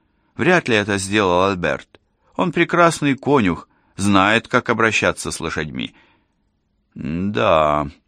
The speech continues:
наверное, ты прав. Может, это убийца? Хотел сбежать,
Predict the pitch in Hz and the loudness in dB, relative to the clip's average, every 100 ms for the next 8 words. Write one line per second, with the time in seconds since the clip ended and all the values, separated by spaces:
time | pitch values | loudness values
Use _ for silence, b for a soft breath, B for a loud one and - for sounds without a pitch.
0 | _ _ _ _ _ 87 87 82 85 87 | _ _ _ _ _ -2 0 2 2 2
1 | 92 92 101 95 131 95 - _ _ _ | 0 0 -4 -4 0 0 -2 _ _ _
2 | _ _ _ _ _ _ _ _ 71 87 | _ _ _ _ _ _ _ _ -2 0
3 | 95 92 98 92 95 85 85 82 120 127 | 2 0 0 -2 -2 -4 -4 -4 -4 -4
4 | - - _ _ _ _ _ _ _ _ | -10 -12 _ _ _ _ _ _ _ _
5 | 95 85 120 127 92 98 110 156 - | -4 0 2 0 0 -2 0 -2 -2